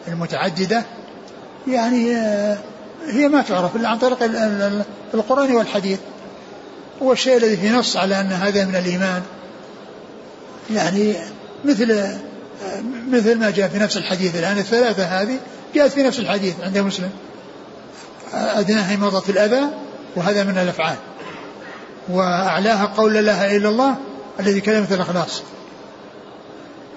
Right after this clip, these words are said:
"والحياء شعبة من الإيمان"، الذي هو من أعمال القلوب. الحياء شعبة من الإيمان، أي من أعمال القلوب. والحافظ بن حجر ذكر في الفتح،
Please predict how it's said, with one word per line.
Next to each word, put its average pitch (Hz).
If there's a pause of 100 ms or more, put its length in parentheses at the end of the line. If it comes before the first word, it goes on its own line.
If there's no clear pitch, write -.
(140)
"والحياء 254
شعبة 233
من 208
الإيمان"، 247
الذي 247
هو 233
من 247
أعمال 220
القلوب. 196 (960)
الحياء 185 (340)
شعبة 208
من 180
الإيمان، 196
أي 233 (380)
من 226
أعمال 196
القلوب. 175 (1000)
والحافظ 269
بن 247
حجر 233
ذكر 262
في 165
الفتح، 185